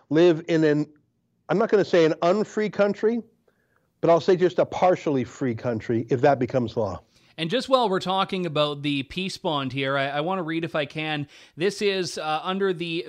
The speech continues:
Speaker 2: bill, uh, section eight one zero point zero one two, subsection five. If you refuse to enter into this recognizance,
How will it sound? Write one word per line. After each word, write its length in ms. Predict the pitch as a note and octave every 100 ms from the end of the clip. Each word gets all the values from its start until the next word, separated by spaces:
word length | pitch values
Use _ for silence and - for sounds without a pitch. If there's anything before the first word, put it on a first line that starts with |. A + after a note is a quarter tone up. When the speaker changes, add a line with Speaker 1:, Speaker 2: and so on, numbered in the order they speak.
| C#3+
Speaker 2:
bill, 520 | F3 F3 D#3+ D3 D3
uh, 160 | C#3+ C#3+
section 640 | - F3 E3+ - E3 D#3 -
eight 340 | F3+ A3 - D#3
one 320 | E3+ F3+ F3+
zero 400 | C#3+ E3+ E3 D#3+
point 360 | - D#3+ D3+ C#3+
zero 340 | C#3 F3 F#3
one 320 | E3+ D#3+ D#3
two, 420 | C#3+ D3+ D3 D3 - - _ _
subsection 1000 | - - F#3+ F#3+ - F#3 F3 - F3 D#3+
five. 640 | - - F#3+ F#3+ D3+ A2+ G2+ -
If 300 | A#3 C4+ -
you 200 | A#3 A3
refuse 1000 | F#3+ F#3 - - G#3+ C4 A3 A#2 G#2+ -
to 220 | - E3
enter 420 | E3+ G3 G#3+ G#3 F3+
into 240 | G3 F#3
this 220 | F3 D#3+
recognizance, 1000 | E3 D#3+ - F#3 G#3+ F#3+ D#3+ C#3+ C3+ -